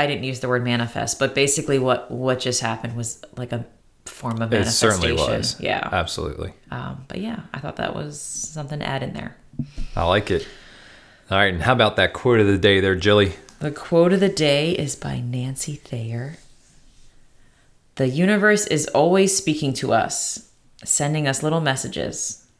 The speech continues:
Speaker 1: causing coincidences and serendipities, reminding us to stop, to look around, to believe in something else,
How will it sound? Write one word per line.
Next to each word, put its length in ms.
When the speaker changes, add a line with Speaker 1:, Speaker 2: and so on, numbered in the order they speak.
Speaker 1:
causing 480
coincidences 1120
and 320
serendipities, 1040
reminding 480
us 220
to 80
stop, 480
to 120
look 160
around, 540
to 120
believe 480
in 100
something 440
else, 580